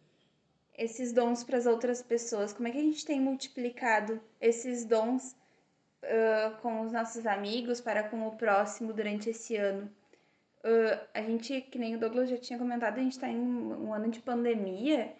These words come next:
ah, um ano que, muito diferente de tudo que a gente já viveu em décadas, em anos. E durante esse ano a gente ficou, que nem no,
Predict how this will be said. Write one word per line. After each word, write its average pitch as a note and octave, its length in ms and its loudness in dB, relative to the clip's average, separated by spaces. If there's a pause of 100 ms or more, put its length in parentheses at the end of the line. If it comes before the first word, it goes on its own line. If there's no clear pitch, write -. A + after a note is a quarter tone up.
(480)
ah, A3 360 2
um A3+ 40 -2
ano A#3 180 2
que, D4+ 100 0
muito B3 680 2
diferente D4 840 6
de C4+ 140 -2
tudo C4+ 240 -2
que F4+ 100 0
a E4 80 2
gente D4+ 380 4
já C#4 200 6
viveu C4 600 6 (300)
em B3+ 320 2 (300)
décadas, A3+ 680 6
em B3+ 220 4
anos. A#3+ 460 2 (600)
E B3+ 640 2 (400)
durante C4+ 420 4
esse D4 180 0
ano C4 120 2
a C4 40 2
gente C4 300 2
ficou, C4 720 6 (240)
que - 100 -4
nem C4+ 340 2
no, A#3+ 200 0